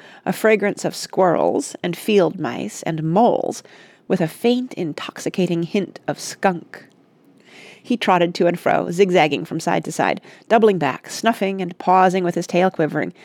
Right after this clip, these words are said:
and twigs caught in his ear fringes.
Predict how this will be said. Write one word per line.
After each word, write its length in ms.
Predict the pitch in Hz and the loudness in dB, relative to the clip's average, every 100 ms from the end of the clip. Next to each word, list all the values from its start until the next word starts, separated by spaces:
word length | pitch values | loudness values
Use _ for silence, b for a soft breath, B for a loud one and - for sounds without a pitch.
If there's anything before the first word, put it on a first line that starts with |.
| B B - | B B -6
and 200 | 160 156 | -6 -4
twigs 480 | - 226 - - | 0 0 0 -8
caught 320 | - 190 - - | -4 -2 -2 -4
in 80 | 165 | -6
his 180 | 190 | -4
ear 220 | - 262 254 | 0 0 0
fringes. 640 | - 90 - 64 226 - | -4 -10 -8 -10 -10 -14